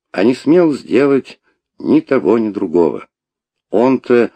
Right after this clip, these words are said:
Норов Петра Алексеевича вот как знал. Терпеливо ждал слов хозяина. Петр, как это с ним бывало, в своей манере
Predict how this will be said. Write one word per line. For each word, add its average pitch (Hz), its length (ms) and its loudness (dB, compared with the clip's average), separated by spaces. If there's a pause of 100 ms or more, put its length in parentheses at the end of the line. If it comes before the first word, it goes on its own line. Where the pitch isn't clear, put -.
(340)
Норов 107 520 0
Петра 92 320 -2
Алексеевича 104 880 0 (300)
вот 76 420 -4
как 117 180 -4
знал. 113 400 -4 (600)
Терпеливо 147 640 2
ждал 67 580 -4
слов 80 420 -2
хозяина. 65 640 -4 (1300)
Петр, 104 440 0
как 87 220 -4
это 90 180 -2
с - 140 -14
ним 85 220 -2
бывало, 76 580 -4 (280)
в - 80 -20
своей 82 280 -2
манере 90 500 0